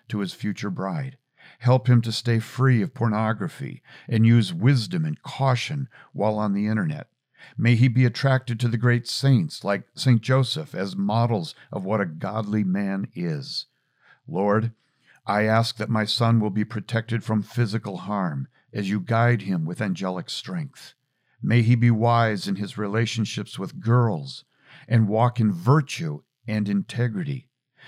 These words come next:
May my gentle reminders speak to him when faced with the temptation to drink or experiment with anything that would impair his judgment or bring harm.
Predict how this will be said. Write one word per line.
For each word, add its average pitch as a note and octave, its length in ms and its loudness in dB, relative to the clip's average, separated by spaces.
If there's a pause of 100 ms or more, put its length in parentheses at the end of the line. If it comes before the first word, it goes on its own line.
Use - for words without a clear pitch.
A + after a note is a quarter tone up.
(200)
May A2 220 4
my C3+ 440 4
gentle C#3 640 2
reminders A2 840 2
speak A2+ 440 -4
to F#2 120 -4
him D#2+ 220 -4
when F2+ 160 -2
faced A#2 480 0
with - 160 -4
the - 80 -6
temptation A2 680 -2
to - 80 -10
drink A#2 560 -2 (460)
or A2 160 2
experiment A2 760 0
with - 300 -8
anything B2 560 4
that G2 160 -8
would G#2 120 -4
impair G2+ 380 -4
his G2 180 -6
judgment F2+ 600 -6 (400)
or F2 160 -8
bring F2+ 300 -2
harm. D2+ 480 -6